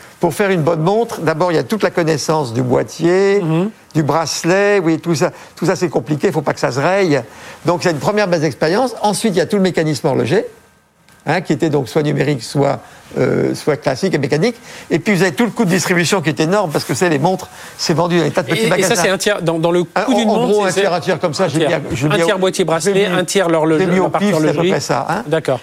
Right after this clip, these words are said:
Speaker 1: Et alors, évidemment, ce qui se passait, c'est que, euh, le, le défi, c'était essentiellement, pour les nouveaux, c'était essentiellement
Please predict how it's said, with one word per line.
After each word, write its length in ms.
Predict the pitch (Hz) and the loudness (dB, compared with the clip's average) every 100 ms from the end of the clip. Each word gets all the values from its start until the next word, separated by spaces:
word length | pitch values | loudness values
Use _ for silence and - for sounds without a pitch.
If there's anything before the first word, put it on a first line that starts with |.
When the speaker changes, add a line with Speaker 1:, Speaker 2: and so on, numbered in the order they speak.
| - | -2
Speaker 1:
Et 40 | |
alors, 140 | 180 196 | 0 2
évidemment, 420 | 208 202 202 254 | 0 0 0 0
ce 80 | 254 | -2
qui 100 | 185 | -4
se 40 | |
passait, 320 | - 156 247 262 | -2 -2 -2 -2
c'est 160 | 185 | -2
que, 300 | - 165 147 - - | 0 0 -2 -4 -4
euh, 240 | 147 143 | 0 0
le, 160 | 139 143 | 0 0
le 160 | 156 151 | 0 0
défi, 380 | 156 - 233 | 0 0 -2
c'était 300 | 214 160 214 | 0 0 0
essentiellement, 720 | 139 156 147 160 143 196 240 - - | 0 -2 -2 -2 0 0 0 -4 -6
pour 100 | 175 | -2
les 120 | 165 156 | 0 0
nouveaux, 380 | 147 139 220 | 0 2 0
c'était 260 | 220 147 160 | 0 -2 -2
essentiellement 540 | 143 143 143 147 226 | -2 -2 0 0 0